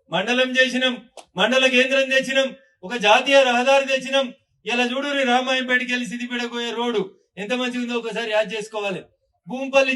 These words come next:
చౌరస్తాలో రోడ్డు సగం ఊర్లోకి వెళ్ళిపోతుందని, సగం మంది రైతుల భూములు ఇండ్లు పోతాయని బాధపడితే రెండు సార్లు మొత్తం రైతుల్ని నేనే ఢిల్లీకి తీసుకుపోయి నితిన్ గడ్కరీ గారిని కల్పించి ఆ రోడ్డులో రైతులు నష్టపోకుండా చేయడం జరిగింది.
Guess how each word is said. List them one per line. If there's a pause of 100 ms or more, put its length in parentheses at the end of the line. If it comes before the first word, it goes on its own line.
చౌరస్తాలో (500)
రోడ్డు
సగం (100)
ఊర్లోకి
వెళ్ళిపోతుందని, (340)
సగం
మంది
రైతుల (100)
భూములు
ఇండ్లు
పోతాయని
బాధపడితే (500)
రెండు
సార్లు
మొత్తం (120)
రైతుల్ని
నేనే
ఢిల్లీకి
తీసుకుపోయి (320)
నితిన్
గడ్కరీ
గారిని
కల్పించి (420)
ఆ (100)
రోడ్డులో (120)
రైతులు
నష్టపోకుండా
చేయడం
జరిగింది.